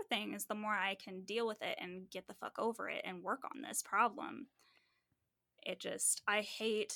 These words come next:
feeling like such a bad friend because I am happy for you,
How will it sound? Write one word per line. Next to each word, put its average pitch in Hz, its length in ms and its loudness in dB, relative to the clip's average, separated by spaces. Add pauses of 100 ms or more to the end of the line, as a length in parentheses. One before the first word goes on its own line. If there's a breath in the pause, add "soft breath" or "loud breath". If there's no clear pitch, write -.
(100)
feeling 202 320 -2
like 185 200 -6
such - 500 2
a 180 100 4
bad 190 380 4
friend 196 540 4 (840)
because 208 500 2
I 233 120 10
am 285 160 10
happy 330 360 12
for 190 220 2
you, 190 340 -2